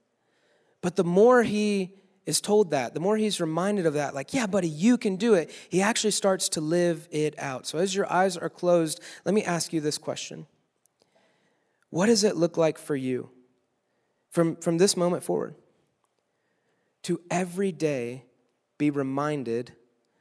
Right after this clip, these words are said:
that there is a God who loves you with agape love more than you could ever hope, dream, or imagine? What does it look like for you every single day to be reminded of that?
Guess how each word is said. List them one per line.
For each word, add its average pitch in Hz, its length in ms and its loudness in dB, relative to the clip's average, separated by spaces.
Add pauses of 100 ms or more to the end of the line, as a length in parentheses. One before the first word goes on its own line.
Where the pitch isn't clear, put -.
(220)
that - 140 -12
there 156 160 -2
is 135 100 -4
a 123 100 -6
God 139 600 -4 (440)
who 127 120 -8
loves 143 420 -2
you 160 240 -6 (1800)
with 127 140 -10
agape 151 560 0
love 123 400 -6 (1500)
more 147 180 2
than 151 160 -2
you 143 100 -2
could 143 140 -8
ever 120 220 -6
hope, 151 400 -2 (420)
dream, 139 480 -6 (160)
or 127 80 -8
imagine? 123 480 -14 (3000)
What 156 120 -2
does 196 120 2
it 214 80 4
look 160 180 0
like 139 140 -2
for - 120 -12
you 131 200 -6
every 175 320 0
single 160 300 -2
day 135 240 -4
to 127 100 -12
be 127 140 -6
reminded 117 420 -10
of 117 140 -18
that? 127 200 -20